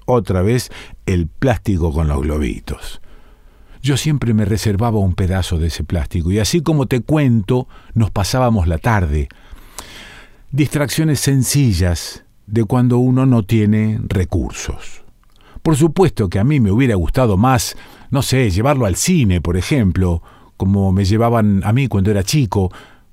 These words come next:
pero eso cuesta una moneda. Entre las entradas, el ómnibus, porque al Lito no lo podés llevar caminando, algún maní con chocolate que se le ocurra y todo eso. Incluso una propina para el acomodador. A mí me gusta pagar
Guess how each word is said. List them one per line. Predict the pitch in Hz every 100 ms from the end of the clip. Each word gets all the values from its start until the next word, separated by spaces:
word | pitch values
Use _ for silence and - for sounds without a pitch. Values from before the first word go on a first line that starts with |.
| -
pero | 117
eso | 180 165 113
cuesta | 135 -
una | 117 110
moneda. | 113 151 113 76 69 65 -
Entre | - 123 127
las | 143 -
entradas, | 160 156 151 90 69 62 - - - - -
el | 147 160
ómnibus, | 139 107 90 76 71 - -
porque | - 85 92
al | 92
Lito | 113 120 104
no |
lo | 87 80
podés | 85 85
llevar | 80 85 -
caminando, | 82 87 95 76 67 - -
algún | - 123 151 165
maní | 151 151 156
con | 143 135
chocolate | - 131 131 147 139
que | 127 113
se | 123
le |
ocurra | 120 - 147 127
y |
todo | 104 127 120
eso. | 120 98 - 67 65 - - - - - -
Incluso | 135 139 180 160
una | 147 135
propina | 117 117 98 165 175 117 85
para | 85 80
el | 80
acomodador. | 78 76 80 76 78 76 76 76 - - - - - -
A | 120
mí | 151 208
me | 156
gusta | 156 151 131
pagar | 92 101 98 123 143 107